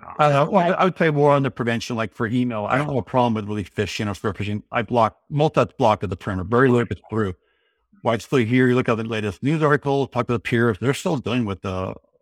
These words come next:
Speaker 2: phishing being a big problem day to day. I don't have that issue.
Speaker 1: Hmm. Nice. Yeah, that's great. Um, it sounds like you've, you've largely solved that problem through, uh, uh, trial, trial and error,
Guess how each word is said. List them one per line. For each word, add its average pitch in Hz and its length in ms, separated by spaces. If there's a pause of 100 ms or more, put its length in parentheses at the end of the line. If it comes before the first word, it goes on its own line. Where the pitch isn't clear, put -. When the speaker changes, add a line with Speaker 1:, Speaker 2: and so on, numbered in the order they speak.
(300)
Speaker 2:
phishing 123 240
being 95 120
a 85 40
big 92 160
problem 87 240
day 87 80
to 82 80
day. 87 180
I 110 60
don't 107 160
have 95 140
that 85 140
issue. - 240 (1160)
Speaker 1:
Hmm. - 80 (800)
Nice. - 340 (640)
Yeah, - 80
that's 95 140
great. 101 220 (260)
Um, 90 520 (160)
it 104 120
sounds 101 240
like 92 200
you've, 90 260 (300)
you've 92 220
largely 92 340
solved 95 320
that 87 160
problem 90 400
through, 87 520 (180)
uh, 85 400 (920)
uh, 95 360 (260)
trial, 98 340
trial 131 340
and 110 80
error, 110 300